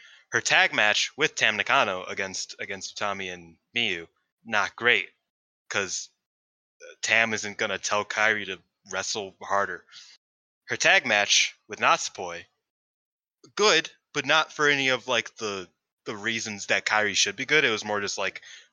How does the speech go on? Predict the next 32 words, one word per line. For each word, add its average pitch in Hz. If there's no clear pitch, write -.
"Oh, 110
Ida 110
sold 104
the 95
shit 110
out 104
of 92
everything 107
Kairi 101
did, 120
and 92
it, 131
that 107
w-, 110
that 98
was 95
great," 90
you 120
know? 98
But 113
Natsupoi 117
isn't 101
there 101
to 98
be 98
like, 90
"Oh, 156
yeah, 135
Kairi, 117
you 104
need 104
to 92